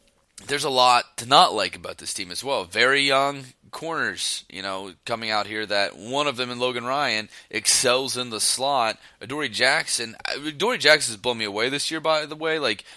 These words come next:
I thought he was a lot more N F L ready than I first thought he was by watching his tape, and that really impressed me. But still, uh, you know, kind of a raw guy. Our defensive line's not as talented as it probably should be. You know,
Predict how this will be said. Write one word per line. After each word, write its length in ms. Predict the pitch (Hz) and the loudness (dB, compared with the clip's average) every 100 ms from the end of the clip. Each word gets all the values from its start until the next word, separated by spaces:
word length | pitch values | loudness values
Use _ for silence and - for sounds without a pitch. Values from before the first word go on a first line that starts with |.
| - - | -10 -6
I 100 | 120 | 0
thought 220 | 151 131 | 2 2
he 120 | 131 | 0
was 120 | 131 | -4
a 80 | 113 | -4
lot 520 | 101 95 101 117 123 - _ | -4 2 4 6 4 -2 _
more 600 | 78 120 131 127 127 123 | -16 -10 -6 -2 -2 -2
N 120 | 127 | -2
F 160 | 123 | -2
L 120 | 123 123 | -4 -2
ready 300 | 120 127 135 | -2 -2 -4
than 160 | 113 | -4
I 220 | 95 110 | 0 0
first 460 | 117 - 117 123 - | 0 -4 -6 -4 -2
thought 220 | 117 117 | 0 0
he 80 | 135 | -2
was 220 | 135 143 | -4 -4
by 100 | 131 | -4
watching 360 | 117 123 127 135 | -2 -2 -4 -8
his 120 | 127 | -8
tape, 300 | 139 143 - - - - | -4 -4 -6 -14 -20 -20
and 160 | - 117 | -10 -2
that 140 | 120 | -2
really 160 | 123 127 | -2 -6
impressed 300 | 117 127 - | -4 -4 -4
me. 80 | 160 | -8
But 140 | 147 | -6
still, 400 | - 202 196 143 - - - | -2 2 2 0 -4 -18 -10
uh, 60 | 160 | -8
you 160 | 185 | -4
know, 100 | 151 | -2
kind 200 | 135 127 | 0 -2
of 60 | 127 | -2
a 60 | |
raw 300 | 143 156 160 | -4 -2 -2
guy. 400 | 151 107 87 85 - - - | 0 2 2 -2 -6 -18 -10
Our 80 | 113 | -6
defensive 480 | 117 160 156 131 127 | -4 -4 -4 -6 -2
line's 260 | 165 151 | -2 0
not 120 | 135 | 0
as 80 | 131 | -2
talented 400 | - 143 147 135 | -2 -4 -4 -6
as 140 | 131 127 | -8 -8
it 100 | - | -6
probably 400 | 139 143 143 147 | -6 -6 -8 -6
should 400 | - 180 185 120 | -4 -4 -6 -6
be. 320 | 107 90 85 - - - | -8 -8 -12 -18 -20 -18
You 120 | - | -10
know, 260 | 113 113 120 | -6 -4 -4